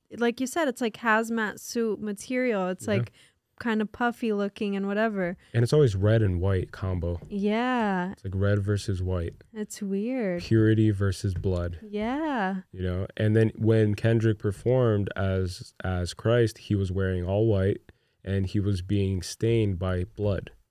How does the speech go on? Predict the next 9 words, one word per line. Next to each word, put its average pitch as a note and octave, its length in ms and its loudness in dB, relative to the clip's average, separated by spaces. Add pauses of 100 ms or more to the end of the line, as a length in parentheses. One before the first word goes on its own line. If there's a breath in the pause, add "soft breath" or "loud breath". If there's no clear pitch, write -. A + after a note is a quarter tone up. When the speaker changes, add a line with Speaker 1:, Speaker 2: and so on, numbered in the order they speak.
(540)
Speaker 1:
That's G#3 260 -10
so G3 380 -8
crazy. F#3+ 480 -8
Speaker 2:
So G#2+ 140 2
it's G2+ 120 -2
like G2 200 0
purity A#2 500 4
being G2+ 300 0
contaminated F2+ 840 -2